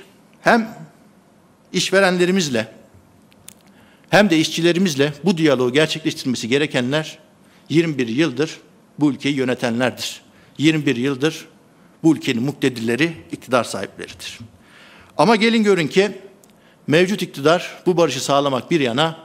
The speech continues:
emekçilerin, işçilerin, emeklilerin ensesinde boza pişirmeye devam ediyor. Saray iktidarı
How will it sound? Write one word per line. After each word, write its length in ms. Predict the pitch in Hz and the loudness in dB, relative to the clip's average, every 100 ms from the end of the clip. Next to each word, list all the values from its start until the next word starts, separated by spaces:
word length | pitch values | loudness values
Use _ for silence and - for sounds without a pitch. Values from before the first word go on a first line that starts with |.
| - _ _ _ _ - | -20 _ _ _ _ 0
emekçilerin, 680 | 185 170 - 143 123 143 170 - - - | 2 2 0 -2 0 2 -2 -8 -20 -2
işçilerin, 640 | - - - 131 120 175 170 - - _ _ _ 180 | 0 0 0 0 2 2 0 -12 -20 _ _ _ 0
emeklilerin 640 | 196 160 - 123 123 180 160 - _ - | 2 0 -2 -2 -2 -2 -6 -18 _ 2
ensesinde 720 | 190 147 120 - 110 120 135 | 2 0 -6 -4 -2 -2 2
boza 300 | 160 123 110 | 2 2 -2
pişirmeye 600 | 175 - 120 113 131 139 | -4 -4 -4 -2 -2 -2
devam 300 | 120 117 107 | -2 -2 -6
ediyor. 380 | - - - - _ _ _ _ _ _ _ - - _ _ _ _ - - - - - _ _ | -12 -20 -20 -20 _ _ _ _ _ _ _ -20 -20 _ _ _ _ -20 -20 -20 -20 -20 _ _
Saray 340 | - 180 269 | 2 4 4
iktidarı 560 | 247 - 175 156 156 214 | 0 -2 2 4 4 0